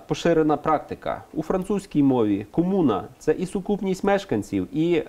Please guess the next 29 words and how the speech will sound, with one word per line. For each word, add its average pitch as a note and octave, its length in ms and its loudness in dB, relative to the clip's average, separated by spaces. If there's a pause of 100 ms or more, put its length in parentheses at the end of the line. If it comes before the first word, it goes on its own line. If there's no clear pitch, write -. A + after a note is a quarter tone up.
назва B2+ 380 2
адміністративно-територіальної G#2 1300 0
одиниці. F#2+ 600 -2
В G2 140 -6
німецькій D#3 560 0
мові A2+ 320 2
так - 200 -6
само, F#2+ 560 -2
якось F#2 280 -10
воно F2+ 120 -4
там F2+ 180 -6
звучить, F#2+ 440 -2
ге-, F#2 240 0
Gemeinde, G2+ 800 0 (120)
чи, E2 80 -8 (720)
я - 220 -8
не F#2 120 -2
знаю F#2 240 0
німецької F2 480 -4
мови. G2 300 0 (920)
Е, A2 540 4 (160)
в E3 640 6
російській F#3+ 600 0
мові C#3+ 340 4
община B2 680 0 (400)
так - 160 -2
само E3+ 360 2
може C3+ 280 2
використовуватися A#2+ 1000 0